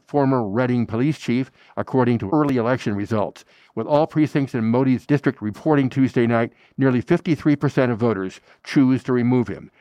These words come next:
Still, fewer than four hundred votes separate the tally, and local election officials caution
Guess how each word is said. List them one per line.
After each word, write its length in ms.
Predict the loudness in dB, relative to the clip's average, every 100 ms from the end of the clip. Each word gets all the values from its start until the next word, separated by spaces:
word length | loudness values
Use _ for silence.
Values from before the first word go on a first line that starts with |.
| _ _
Still, 380 | 2 2 2
fewer 280 | 0 0 2
than 140 | 0 -2
four 220 | 0 0
hundred 260 | 0 0
votes 240 | 0 -2 -2
separate 440 | -4 -2 0 -2
the 80 | -2
tally, 420 | -2 0 0 -2 _ _ -8
and 160 | -2
local 260 | 0 0 0
election 340 | 0 -2 -4
officials 420 | -2 -2 -2 -4
caution 420 | -2 -2 -2 -4